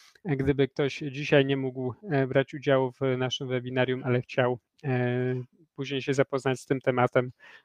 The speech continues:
no to oczywiście będzie, e, miał, e, taką możliwość. A dzisiaj, e, porozmawiamy, e, o,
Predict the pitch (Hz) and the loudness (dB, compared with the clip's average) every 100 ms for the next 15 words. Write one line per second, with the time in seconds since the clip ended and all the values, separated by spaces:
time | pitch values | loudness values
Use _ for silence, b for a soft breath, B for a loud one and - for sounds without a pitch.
0 | _ - 190 151 151 139 - 139 127 123 | _ -2 0 0 -4 -8 -4 0 0 2
1 | 127 123 - _ 151 123 117 117 117 123 | 2 2 -2 _ 0 0 0 0 0 0
2 | 120 _ 151 117 - 120 - 120 117 - | -4 _ -8 -6 -2 -4 -2 -4 -4 -8
3 | 165 120 117 117 113 - - - - _ | -12 -10 -10 -12 -16 -16 -18 -18 -20 _
4 | _ _ _ _ _ _ _ _ _ B | _ _ _ _ _ _ _ _ _ B
5 | B B B - 320 247 180 - 175 180 | B B B 8 8 8 2 8 8 8
6 | - 180 147 143 - 151 151 143 127 147 | 0 0 4 2 2 -2 0 -2 0 0
7 | 156 151 151 - 247 147 135 135 - 147 | 0 -2 -4 -8 -8 -4 -4 -6 -8 -2
8 | 139 139 | -2 -2